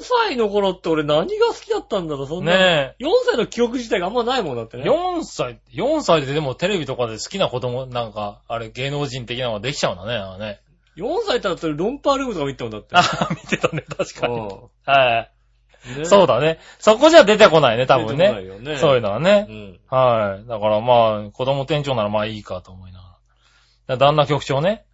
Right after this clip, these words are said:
Speaker 1: ねえ。
Speaker 2: はい。どうですか？局長でいいんじゃないかな。
Speaker 1: うん。杉村でいいですよ。
Speaker 2: あ、まあ、杉村でいいですけどね。
Speaker 1: うん。「井上さん、杉村、こんにちは」って書いてある。
Speaker 2: はいはい。
Speaker 1: それでいいですよ。
Speaker 2: いやいやいや。
Speaker 1: <laughs> 何？
Speaker 2: なんでお前だけさんついてんだ、おい。まあ、いいんだけどさ。
Speaker 1: うん。
Speaker 2: はい。それはないと思う、多分な。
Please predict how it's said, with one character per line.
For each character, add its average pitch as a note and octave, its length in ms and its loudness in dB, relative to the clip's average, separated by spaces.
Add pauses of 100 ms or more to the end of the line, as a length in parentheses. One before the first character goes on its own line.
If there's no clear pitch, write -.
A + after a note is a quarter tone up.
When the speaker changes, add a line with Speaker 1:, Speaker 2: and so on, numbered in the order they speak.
(280)
Speaker 1:
ね A#2+ 440 -12
え。 - 40 -6
Speaker 2:
は A2+ 260 0
い。 A2 120 -18
ど C#3 140 -4
う - 20 -4
で A#2+ 80 -4
す - 80 -12
か？ G2+ 120 -12
局 - 200 -8
長 F3+ 160 -6
で F3+ 60 -6
い F#3 40 -6
い - 40 -8
ん - 20 -8
じ F#3+ 60 -2
ゃ D3+ 40 2
な G#2+ 60 -4
い G2+ 60 -10
か F#2+ 80 -14
な。 G2+ 160 -14 (720)
Speaker 1:
う - 20 -20
ん。 A#2+ 320 -20 (200)
杉 B2 320 -12
村 D#3+ 200 -4
で A2+ 80 -10
い A2+ 40 -10
い - 20 -12
で G2+ 80 -16
す - 100 -20
よ。 A2 80 -20 (440)
Speaker 2:
あ、 G3 200 8
ま G3+ 140 12
あ、 D#3 40 8
杉 C#4 240 -6
村 F#4 220 2
で C3+ 60 -6
い C#3+ 40 -2
い - 40 0
で - 40 -2
す D3 80 -6
け D3+ 60 2
ど A2+ 100 0
ね。 A#2 100 -2
Speaker 1:
う - 20 -4
ん。 - 20 -6 (160)
「井 - 0 -
上 B3 60 -2
さ A3 100 -6
ん、 A3+ 80 -6
杉 A3 160 -8
村、 A3 180 -4
こ D3+ 120 -6
ん - 20 -8
に D#3+ 80 -10
ち F3 100 -8
は」 E3+ 80 -2
っ D#3 40 -12
て C3+ 80 -20
書 B2+ 100 -8
い A2+ 40 -12
て - 80 0
あ G3+ 100 8
る。 F#3+ 40 8
Speaker 2:
は F3+ 140 8
い D#3+ 40 8
は D#3+ 40 6
い。 D3 40 4
Speaker 1:
そ C3+ 60 -6
れ B2 60 -10
で C3 60 -12
い B2+ 40 -10
い - 40 -12
で - 60 -10
す - 120 -4
よ。 D#3 80 4
Speaker 2:
い D3 80 4
や B2+ 100 4
い A#2 40 2
や - 20 0
い A2 40 0
や。 G2+ 180 -2 (220)
Speaker 1:
<laughs> - 200 -16
何？ F#3+ 140 0
Speaker 2:
な G#3 100 10
ん - 20 0
で E3+ 60 8
お C#3+ 100 6
前 D3 160 8
だ C#3+ 100 6
け C3+ 60 -2
さ C#3+ 160 2
ん C3 60 -2
つ C#3+ 100 -4
い B2 40 -4
て A2+ 100 -4
ん - 20 -8
だ、 G2 100 -6
お F#2 40 -8
い。 F#2 40 -14 (560)
ま C#3 100 0
あ、 C#3+ 40 2
い F#3+ 40 2
い A3+ 40 2
ん B3+ 40 -4
だ F#3+ 80 10
け C#3+ 80 6
ど A2 80 -2
さ。 G2+ 200 0
Speaker 1:
う B2+ 40 -12
ん。 A#2 300 -8
Speaker 2:
は B2+ 300 2
い。 G2 140 -12 (400)
そ - 220 -8
れ F3+ 60 2
は A3 100 2
な A3+ 180 2
い G#3+ 120 -2
と B2+ 100 -4
思 G2+ 140 -6
う、 F#2+ 40 -8
多 G2 120 -10
分 F#2+ 140 -14
な。 F#2+ 200 -16